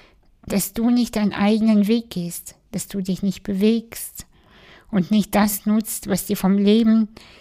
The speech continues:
in deinen Körper hineingegeben wurde. Deine Hände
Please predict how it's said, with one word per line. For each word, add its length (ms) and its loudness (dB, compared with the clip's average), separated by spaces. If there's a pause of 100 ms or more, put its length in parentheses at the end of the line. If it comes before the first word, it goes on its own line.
(160)
in 260 6
deinen 380 2
Körper 600 -4
hineingegeben 840 -2
wurde. 400 -2 (2000)
Deine 240 4
Hände 480 2